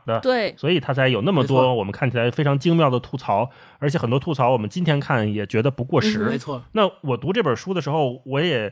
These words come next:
Speaker 1: 在想，一个优秀的推理小说，它是一个限制非常多的作品。
Speaker 2: 对。
Speaker 1: 我们都知道，呃，推理小说它其实是有一个实界的，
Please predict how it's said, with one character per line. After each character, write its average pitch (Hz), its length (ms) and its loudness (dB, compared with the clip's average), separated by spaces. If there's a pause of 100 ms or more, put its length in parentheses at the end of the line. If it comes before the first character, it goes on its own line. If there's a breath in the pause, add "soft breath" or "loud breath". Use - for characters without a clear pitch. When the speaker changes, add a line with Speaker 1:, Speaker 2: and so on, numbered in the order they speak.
Speaker 1:
在 185 140 0
想， 101 280 -2
一 123 100 -2
个 170 60 0
优 247 200 2
秀 220 180 0
的 120 120 0
推 180 160 -6
理 156 100 -2
小 117 200 -6
说， - 200 -2
它 - 180 -2
是 165 200 -4
一 120 120 -2
个 139 220 -4
限 147 400 -4
制 110 180 -6
非 196 160 -4
常 110 300 -8
多 165 260 -2
的 123 120 -2
作 151 200 -2
品。 - 200 -6 (240 loud breath)
Speaker 2:
对。 269 100 0
Speaker 1:
我 277 60 2
们 120 100 2
都 185 80 4
知 185 140 4
道， 151 200 4 (360 loud breath)
呃， 139 80 -2
推 202 160 0
理 226 60 2
小 160 120 2
说 165 140 2
它 190 100 0
其 196 160 -4
实 180 140 0
是 190 100 -2
有 104 140 0
一 113 40 -4
个 147 120 0
实 123 280 -4
界 143 300 0
的， 98 100 -6